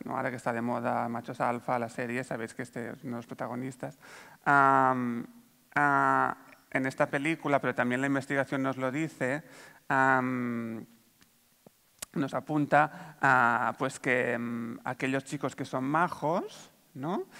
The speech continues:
Am, pues no tienen éxito social, valoración social,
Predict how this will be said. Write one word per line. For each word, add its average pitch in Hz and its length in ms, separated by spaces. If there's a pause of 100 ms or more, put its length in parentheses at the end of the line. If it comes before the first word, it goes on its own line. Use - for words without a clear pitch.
(340)
Am, 120 580
pues 131 180
no 160 140
tienen 123 360
éxito 156 640 (100)
social, 123 580
valoración 120 500
social, 123 640